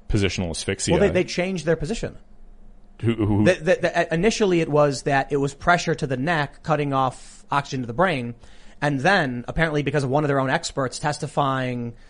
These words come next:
Speaker 2: about how the knee had moved, they switched it up to saying it was, you know, pressure resulting in low respiratory function.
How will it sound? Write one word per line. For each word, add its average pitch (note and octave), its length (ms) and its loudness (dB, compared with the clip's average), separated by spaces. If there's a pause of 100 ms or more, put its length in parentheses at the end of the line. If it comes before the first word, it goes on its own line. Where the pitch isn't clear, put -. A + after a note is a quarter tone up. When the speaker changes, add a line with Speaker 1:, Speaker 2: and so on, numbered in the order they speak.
(320)
Speaker 2:
about C#3 260 2
how C#3+ 80 6
the C3 100 0
knee D#3+ 180 2
had D3+ 140 4
moved, C#3 360 0
they C3 80 0
switched E3 380 -2
it D3 60 0
up D3+ 120 0
to C#3+ 80 -8
saying C#3+ 300 0
it C3+ 100 -4
was, C3 360 -4
you C3+ 80 -4
know, B2 100 -4
pressure D3+ 440 -2
resulting C3+ 460 -2
in B2+ 160 -4
low C3+ 260 2
respiratory C3+ 520 -2
function. B2+ 540 -4